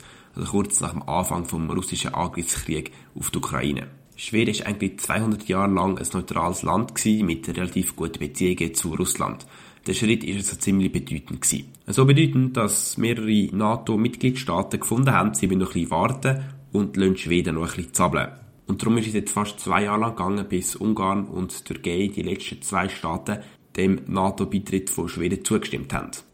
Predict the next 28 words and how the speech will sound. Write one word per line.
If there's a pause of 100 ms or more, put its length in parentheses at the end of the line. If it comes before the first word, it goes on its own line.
Beide
Staaten
haben
immer
wieder
neue
Gründe
gefunden,
um
den
Beitritt
zu
blockieren
und
haben
das
ein
bisschen
als
Druckmittel
gebraucht. (520)
Die
Türkei
hat
nämlich
schon
lange
U-S-Kampfjets